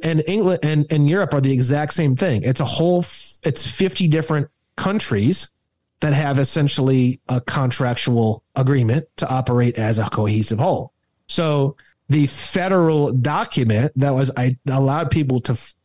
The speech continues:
freely, I guess, depending on how you wanna look at it. I don't think the passport system's nefarious. I think it's one of the only things that's not. <laughs> I could be wrong, but from my research, literally everything under the sun, moon, and stars pretty much is nefarious, except the, the passport system's pretty fucking cool.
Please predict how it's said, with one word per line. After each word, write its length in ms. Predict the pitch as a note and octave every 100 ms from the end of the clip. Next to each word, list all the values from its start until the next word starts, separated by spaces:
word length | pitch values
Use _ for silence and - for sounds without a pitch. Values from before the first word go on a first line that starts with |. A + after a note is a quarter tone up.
| _
freely, 800 | - - B2+ C3+ B2+ A2+ G#2+ E3+ -
I 60 | A#2
guess, 160 | B2
depending 340 | - A2 C3 A#2
on 80 |
how 60 | G#2
you 100 | A#2
wanna 120 | G2+
look 180 | A#2+ A#2
at 80 | G2+
it. 100 | A2
I 140 | E3+
don't 140 | A3 E3
think 140 | C#3
the 60 | A2+
passport 380 | A2+ B2+ - G2+
system's 480 | A2+ - G2+ -
nefarious. 500 | A2+ G#2 A#2 F2+ F2+
I 60 | A#2+
think 140 | B2+
it's 180 | A2+ - -
one 260 | B2 C#3
of 60 | C3
the 60 |
only 300 | A2+ F3+ D#3
things 300 | G#2+ - G2+
that's 240 | - A2+ -
not. 280 | A#2+ F#2+ G2+ - - -
<laughs> 100 | -
I 100 | -
could 200 | C#3 G#3+
be 80 | D#3
wrong, 460 | D3+ E3+ D#3+ B2+ A#2+ - - -
but 120 | C#3
from 140 | C#3 D3
my 140 | D#3+
research, 520 | E3+ D#3 D3 C3+ B2+
literally 420 | C3+ D#3+ D3+ C#3
everything 380 | C#3+ F#3 G3 F#3+
under 120 | D#3+
the 80 | C#3+
sun, 180 | C3 D#3
moon, 80 | D3+
and 100 | C3+
stars 240 | D3+ B2
pretty 180 | - B2
much 180 | B2 A2+
is 100 | A2
nefarious, 580 | A2 G#2+ A2 A2+ A#2+ A2+
except 440 | G#2+ A#2+ G#2 -
the, 200 | A#2+ A2
the 100 | G2
passport 400 | A#2 C3 A#2 G2+
system's 340 | G#2 A#2 G2+ G2
pretty 260 | - A2+
fucking 300 | G2 G2+ F2+
cool. 360 | F#2+ A2 G2+ F#2+